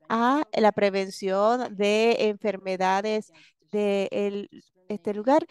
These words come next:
y para evitar, eh, la discriminación en contra de los empleados por ejercer cualquier derecho que esté protegida por el, la ley de, eh, seguridad y,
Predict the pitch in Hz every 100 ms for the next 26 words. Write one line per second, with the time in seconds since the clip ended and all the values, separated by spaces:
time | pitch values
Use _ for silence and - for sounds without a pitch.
0 | - - - 233 226 - 214 202 - 208
1 | 208 208 214 208 226 277 - 226 220 208
2 | 208 202 202 208 196 190 190 185 202 214
3 | 233 233 226 233 214 214 220 208 220 262
4 | 294 254 214 220 190 - 220 220 233 208
5 | 233 254 285 254 254 254 220 - 208 214
6 | 220 214 233 233 233 226 233 226 277 330
7 | - _ _ 214 220 214 202 185 190 190
8 | 208 240 247 247 202 202 214 233 254 -
9 | 202 190 185 175 175 - 220 196 190 185
10 | 175 180 190 202 220 214 - 208 208 202
11 | 202 226